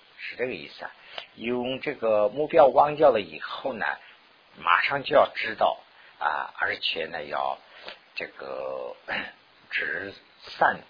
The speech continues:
啊，知道这个散了，完了以后呢，就马上要断除啊，啊，这个，呃，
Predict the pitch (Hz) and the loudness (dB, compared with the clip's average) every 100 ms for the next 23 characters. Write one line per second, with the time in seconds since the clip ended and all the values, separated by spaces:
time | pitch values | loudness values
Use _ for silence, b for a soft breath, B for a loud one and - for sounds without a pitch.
0 | _ _ B B B - 69 65 - 113 | _ _ B B B -8 -8 -4 -2 4
1 | 101 101 98 90 - - 98 67 - B | 4 4 -4 -8 0 4 4 2 -12 B
2 | B - 85 123 160 123 - 110 95 92 | B -8 4 6 6 0 -8 -10 -10 -6
3 | 92 80 92 90 - 113 87 - - - | -4 -4 -4 -6 2 2 2 -8 -12 -16
4 | _ _ _ B B B - 90 82 73 | _ _ _ B B B -4 -2 -2 -4
5 | - _ _ _ _ _ _ _ _ - | -8 _ _ _ _ _ _ _ _ -10
6 | 90 90 - - 101 87 - 120 110 | -8 -8 -12 -10 -10 -10 -6 2 2